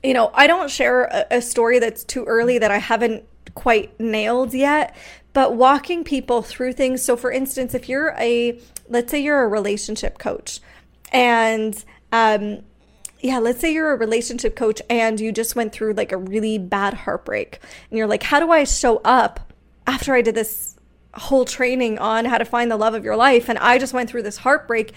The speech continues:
and, like, imposter syndrome and all this stuff is coming up for you," right? In those moments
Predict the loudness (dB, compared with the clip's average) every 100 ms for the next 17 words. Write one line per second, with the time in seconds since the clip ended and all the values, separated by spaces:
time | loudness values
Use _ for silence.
0 | -20 -18 -4 -2 0 -2 0 0 0 -4
1 | -4 -4 -2 -2 0 0 0 -2 -6 -6
2 | -2 -2 -2 -8 -8 -8 -4 -6 -6 -6
3 | -6 -6 -8 -12 -20 -20 -20 -20 -6 0
4 | 0 0 -8 -20 -20 _ 2 4 6 6
5 | 4 4 4 4 2 0 -4 -14